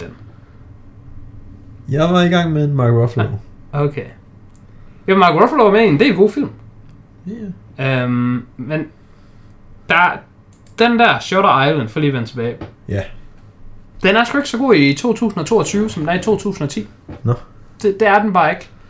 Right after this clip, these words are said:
Speaker 1: Jeg tror, den, øh, i to tusind og ti, der tror jeg bare, at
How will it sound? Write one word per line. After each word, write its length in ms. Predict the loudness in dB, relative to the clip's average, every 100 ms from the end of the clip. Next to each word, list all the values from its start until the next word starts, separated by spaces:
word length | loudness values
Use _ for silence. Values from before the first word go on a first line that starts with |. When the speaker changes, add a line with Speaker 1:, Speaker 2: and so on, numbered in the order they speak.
| -16 -6
Speaker 1:
Jeg 100 | -4
tror, 320 | 2 2 2
den, 240 | 0 -2
øh, 360 | 0 0 0 -2 -6
i 60 |
to 200 | -6 -4
tusind 240 | -2 -4 -4
og 60 |
ti, 200 | -4 -6 -8 -20 -20 -20 -20 -6
der 120 | -4
tror 280 | -4 -2 0
jeg 80 | 2
bare, 340 | 2 2 2
at 80 | -4